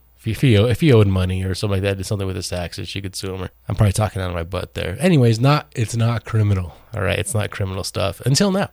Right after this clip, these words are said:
Until now, she's saying that, uh, she's criminally investigating the business, which there are no criminal charges so far, but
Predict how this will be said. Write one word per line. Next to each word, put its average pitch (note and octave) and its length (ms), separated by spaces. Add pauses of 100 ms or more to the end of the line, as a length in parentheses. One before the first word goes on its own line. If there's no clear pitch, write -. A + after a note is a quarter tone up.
(120)
Until A2+ 300
now, A2+ 180
she's G2 220
saying G2 560
that, F#2 140
uh, F#2+ 180
she's G2 480 (100)
criminally A#2+ 400
investigating A2 680 (180)
the G#2 80
business, E2+ 640 (320)
which D#3+ 320 (380)
there A#2 120
are A#2 80
no B2+ 360 (120)
criminal C#3 360
charges F2+ 420
so G2 200
far, F#2 380
but F#2+ 260